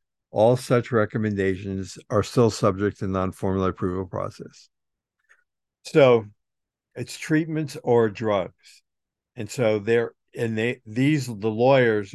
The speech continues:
are gridded out by geographic reason, region, of which I have a list, and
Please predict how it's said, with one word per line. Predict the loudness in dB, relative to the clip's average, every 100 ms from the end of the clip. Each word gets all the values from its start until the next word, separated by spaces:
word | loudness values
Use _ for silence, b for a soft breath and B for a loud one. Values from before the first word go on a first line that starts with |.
| -10
are | -6 -6
gridded | -6 -8 -4 -2 -2 0
out | 0 0 -2 -8 _ _ _ _
by | 0 2 2 -2
geographic | -6 -6 -4 -2 -2 -2 -6
reason, | -6 -4 -4 -4 -8 -10 _
region, | -4 0 0 -2 -12 -14 _ _ _ _ _ _ _ _
of | 6 6 6
which | 6 4 2
I | 0
have | 2 0
a | 0
list, | 2 4 2 -2 -20 -20 b b b _
and | -10 -6 -4 -4 -6 -10